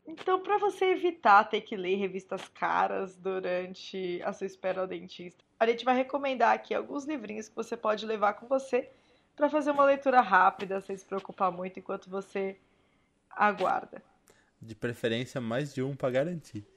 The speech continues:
Speaker 1: Mais de um pra garantir. E esses são todos livros tecnicamente leves e que você pode carregar com você sem se preocupar muito com a mochila ficar pesada. Principalmente se você lê eles em versão digital, pros que têm versão digital.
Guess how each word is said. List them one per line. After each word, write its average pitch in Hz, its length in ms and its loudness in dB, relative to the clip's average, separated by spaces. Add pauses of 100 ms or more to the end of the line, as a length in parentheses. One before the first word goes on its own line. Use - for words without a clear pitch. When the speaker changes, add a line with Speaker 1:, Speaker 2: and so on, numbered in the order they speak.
(180)
Speaker 1:
Mais 214 320 6
de 247 120 -4
um 247 100 -4
pra 269 140 2
garantir. 254 460 -2
E 196 100 -4
esses 294 180 -2
são 320 160 -2
todos 294 380 0
livros 269 480 -6 (520)
tecnicamente 311 880 -2 (640)
leves 202 680 2
e 269 60 -16
que 285 100 -8
você 269 220 0
pode 247 300 2
carregar 240 460 4
com 226 160 -12
você 208 680 -4 (160)
sem 196 320 -8
se - 100 -20
preocupar 202 400 -2
muito 180 280 -10
com 196 100 -8
a 180 80 0
mochila 180 540 -4
ficar 180 220 -6
pesada. 175 640 -2 (480)
Principalmente 311 400 -2
se - 60 -16
você 320 260 2
lê 247 400 6
eles 220 160 0
em 233 80 -2
versão 240 300 0
digital, 226 500 -4
pros - 220 -10
que 262 100 -10
têm 196 160 -2
versão 190 320 -6
digital. 190 540 -10